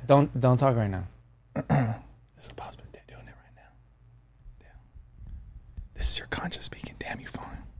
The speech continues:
Speaker 1: You hear 'em? They said it. All right, cool. I'm the shit.
Speaker 2: Is that what you've been doing lately?
Speaker 1: I've been doing that lately.
Speaker 2: Damn. Just one quick take.
Speaker 1: Just one, like, there's mirrors everywhere.
Speaker 2: <laughs>
Speaker 1: I'm just walking.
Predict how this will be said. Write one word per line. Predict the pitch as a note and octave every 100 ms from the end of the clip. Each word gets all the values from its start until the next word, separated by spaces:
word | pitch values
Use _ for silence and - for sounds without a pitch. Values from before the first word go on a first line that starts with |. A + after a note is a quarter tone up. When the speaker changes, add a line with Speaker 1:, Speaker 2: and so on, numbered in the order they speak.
| - - - - - - - - _ - - - - - - - - -
Speaker 1:
You | A2+
hear | A#2+
'em? | D#3 E3 - - - - -
They | G2+
said | - A#2+
it. | G2+ -
All | A#2+
right, | A2+ -
cool. | C3+ A2 - - - - - - - - - - - -
I'm | C#3 F#3+
the | G3
shit. | - D4+ D4 - - - - _ - - -
Speaker 2:
Is | C#3
that | F3+
what | F3+
you've | F#3
been | G3
doing | G#3
lately? | G3 F#3 A3+ B3+ -
Speaker 1:
I've | B2
been | D#3
doing | E3+ F3
that | C#3 A2+
lately. | G#2+ G2+
Speaker 2:
Damn. | A#2 C3 A2+ G2 - - - -
Just | - D#3
one | C#3 E3 E3+
quick | - F3
take. | - D#3+ B2+ -
Speaker 1:
Just | - - -
one, | C#3+ F3 D#3
like, | C#3 B2+ A2+ -
there's | D#3 E3
mirrors | D#3 G3 G3+ F3+
everywhere. | A3+ B3 G#3 G3+ G#3+ - - - - - - - -
Speaker 2:
<laughs> | - - - - - - -
Speaker 1:
I'm | B2+
just | C3 B2
walking. | C#3 F3+ F3 F#3+ F#3+